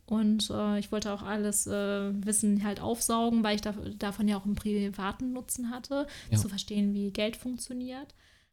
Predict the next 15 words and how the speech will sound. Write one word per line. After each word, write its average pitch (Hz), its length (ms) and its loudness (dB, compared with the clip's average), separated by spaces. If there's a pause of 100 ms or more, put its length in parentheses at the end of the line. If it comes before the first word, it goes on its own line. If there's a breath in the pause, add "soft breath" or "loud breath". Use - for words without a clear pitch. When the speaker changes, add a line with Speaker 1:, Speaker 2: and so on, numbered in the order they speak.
(100)
Speaker 1:
Habe 240 80 6
aber 240 200 6
gemerkt, 220 440 4
dass - 160 -2
dieses, 208 480 2
ähm, 196 420 0
die 202 120 0
Art 208 260 0
und 196 220 -2
Weise 214 320 2
zu 214 160 -2
arbeiten 208 1040 4
und 202 180 4
auch, 202 800 -2
ähm, 202 460 2